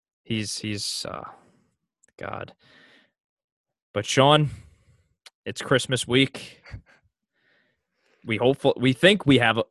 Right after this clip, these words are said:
a very losable game on Sunday. I don't know what the hell to believe anymore. Um, I'm gonna change something up right now. Uh, uh, uh, the way we end this, this program here.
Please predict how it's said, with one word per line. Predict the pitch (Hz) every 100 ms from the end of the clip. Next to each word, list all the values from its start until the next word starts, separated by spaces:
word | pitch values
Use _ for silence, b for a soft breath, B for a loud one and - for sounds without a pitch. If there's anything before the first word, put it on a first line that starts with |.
| _
a | 127
very | 117 143 143 139
losable | 135 135 117 120
game | 117 120 120
on | 113
Sunday. | 110 117 117 110
I | 127
don't | 160
know |
what | 160
the | -
hell | 143 143
to |
believe | 123 127 131
anymore. | 113 101 101 104 107 _ _ _ b b b b b _ _ _ _ _
Um, | 117 113 107 104 - _ -
I'm | 156
gonna | 226
change | 208 - 208 180
something | 180 175 165
up | 156 95 - 95
right | 90
now. | 90 90 110 _ _ _ -
Uh, | 104 107 -
uh, | 113 -
uh, | 113 - _
the | 123 127
way | 135
we | 127 123
end | 123 123 113
this, | 107 - - -
this | 113
program | - 107 95 90 101
here. | 92